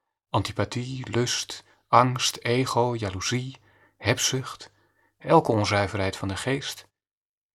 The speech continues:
dat dit ingaat tegen de wil van de natuur. Het druist in tegen de wet van de natuur en de natuur begint me te straffen. Ik word hier en nu gestraft. Er zal na de dood ook een straf zijn, maar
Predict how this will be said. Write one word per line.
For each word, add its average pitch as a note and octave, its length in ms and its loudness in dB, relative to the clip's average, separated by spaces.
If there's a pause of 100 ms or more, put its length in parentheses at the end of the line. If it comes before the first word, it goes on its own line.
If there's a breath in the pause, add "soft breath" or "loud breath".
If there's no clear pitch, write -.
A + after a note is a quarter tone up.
(240)
dat - 160 0
dit G#2+ 120 -2
ingaat D3 640 4
tegen D3 260 2
de A2 80 -2
wil B2 240 6
van A#2+ 160 -2
de A2 80 2
natuur. G#2 560 -4 (1080)
Het G2 180 -2
druist C3 360 6
in C#3+ 240 4
tegen G#2 280 2
de F#2+ 100 -2
wet B2 180 2
van A2+ 140 -2
de G#2 60 2
natuur G2+ 580 -6 (400 soft breath)
en B2 140 4
de A2+ 60 6
natuur A2 400 2
begint G2+ 320 -2
me F#2+ 80 -10
te - 100 0
straffen. - 500 -2 (840)
Ik A2+ 140 -2
word - 160 4
hier D3+ 420 2
en G2+ 200 2
nu B2+ 180 4
gestraft. - 720 -4 (1080)
Er C3+ 120 2
zal A#2+ 140 8
na B2+ 200 8
de G#2+ 120 2
dood G#2+ 300 6
ook A2+ 160 4
een B2+ 60 0
straf C#3+ 300 2
zijn, C3+ 260 4
maar B2 280 2